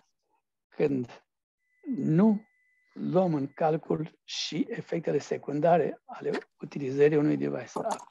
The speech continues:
Și când îți dai seama că consecințele sunt mai, uh, pagubele aduse de efectele secundare sunt mai mari decât beneficiile, se oprește acel lucru. Aici, aici intervine, uh, răutatea, perversitatea omului.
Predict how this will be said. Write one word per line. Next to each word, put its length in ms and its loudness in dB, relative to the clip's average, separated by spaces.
Și 280 -6
când 440 2
îți 120 -2
dai 180 8
seama 400 4
că 160 -6
consecințele 800 2
sunt 240 -8
mai, 180 -10
uh, 200 -6
pagubele 420 6
aduse 560 2
de 360 0
efectele 320 -2
secundare 460 -4
sunt 200 -6
mai 100 -2
mari 180 6
decât 260 -4
beneficiile, 760 -4
se 180 2
oprește 400 6
acel 280 2
lucru. 260 -6
Aici, 420 -2
aici 300 2
intervine, 640 2
uh, 120 -8
răutatea, 680 0
perversitatea 800 -2
omului. 340 -8